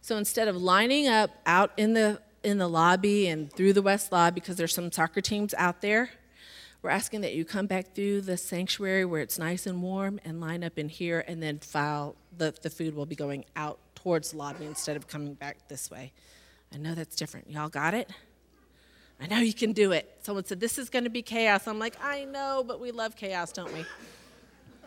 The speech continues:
Thank you. Let me pray for the lunch, and, um, have a great time of togetherness. Thanks for staying. We hope you stay.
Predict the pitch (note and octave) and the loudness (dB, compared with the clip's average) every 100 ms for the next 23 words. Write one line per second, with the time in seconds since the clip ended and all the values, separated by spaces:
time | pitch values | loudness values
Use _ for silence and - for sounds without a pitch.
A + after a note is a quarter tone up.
0 | - - A3+ A3+ - B3 A#3+ A#3 A#3 - | -8 2 4 4 2 4 6 6 4 -8
1 | - G3+ C4+ D#4 D#4+ C#4 C#4 C#4+ C#4+ C#4+ | -2 2 2 2 6 8 8 8 6 4
2 | B3+ A#3+ B3 B3 - B3 B3 A#3+ - - | 4 6 6 6 4 2 4 2 0 0
3 | G3+ G3 G3 G#3 G3 F3+ F#3 - - G3+ | 0 0 0 2 2 2 -2 -8 -6 -2
4 | F#3 F3+ F3+ F3+ - F#3 E3+ E3+ - - | -2 0 2 0 -2 -4 -2 -2 -4 -4
5 | F3+ E3 E3 E3 E3 E3+ - - F3 - | 2 4 2 -2 -4 -6 -8 -8 -6 -4
6 | G3 F#3+ - G#3+ F#3+ F#3 F#3 G#3+ G3+ G#3 | -4 -2 2 2 4 0 -4 -4 -6 -8
7 | E3 | -6